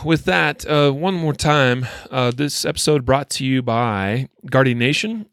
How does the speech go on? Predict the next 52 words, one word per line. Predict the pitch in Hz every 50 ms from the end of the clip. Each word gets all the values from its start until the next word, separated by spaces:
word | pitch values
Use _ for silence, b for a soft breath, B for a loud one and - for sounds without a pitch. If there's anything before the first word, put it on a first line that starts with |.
| -
and | - 117 110 104 107
specifically | - - 117 - 143 127 131 131 131 123
would | 117 113 - - _ -
want, | 123 117 113 - _ _ _ -
want | 123 123
to | 117
point | - - 127 123 120
out | 117 120 131 - _ -
our | - 110 107 107 101 101 B B B B B B B B _ _ _ _ _ _ _
Guardian | - 131 131 135 139 135
Nation | 127 127 131 127 - 123 120 117
members | 120 123 127 131 127 127 123 120 117 113 - - - -
only | 120 120 123 123 117 113 104
Facebook | - - 123 123 - - 123 -
group. | - 117 135 165 202 - -
We | - 104
hope | 120 127 -
that | - 123
you | 113 113 113
can | - 117 110 107
be | 104 110
a | 107 -
part | - - 185 202
of | 160 123
that | 113 123 147 - B B B B B B B B B
by | - 117 117
joining | 117 110 127 151 196 220 202 156
Guardian | 123 120 113 110 104
Nation, | 104 101 101 - - - 151
or | 151 127 117 113 113
if | 107 - -
you | 117 113
are | 110 107 104 104
already | 104 110 110 107 104 101
a | 101
member, | 110 123 120 110 104
you | 104
need | 110 110 107
to | 110
go | - 104 104 104 104 101
and, | 98 95 101 b b b b
and | - 113
make | 113 110
sure | - - 117 107
you | 107 104 95
ask, | 95 95 98 - - - -
uh, | 101 101 98 92 92 -
to, | - 101
to | 95 - - 107
join | 110 113 107 113
the | 120 110
group. | 110 110 143 -